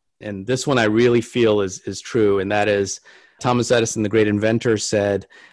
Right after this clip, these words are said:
"I have never failed. I have just found ten thousand ways that won't work." And so it's really all about trying your best,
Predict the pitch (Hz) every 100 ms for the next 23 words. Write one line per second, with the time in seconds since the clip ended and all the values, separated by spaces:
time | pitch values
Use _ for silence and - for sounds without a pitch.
0 | - 110 123 117 123 127 127 - 135 123
1 | 107 95 95 _ _ _ - 107 113 107
2 | 113 - 120 107 - 117 117 110 107 107
3 | 101 98 92 98 98 92 - 90 85 -
4 | _ _ _ _ _ - 98 - 117 107
5 | 101 - 110 - 127 143 135 120 113 107
6 | 107 101 92 - 123 123 131 131 117 113
7 | 110 -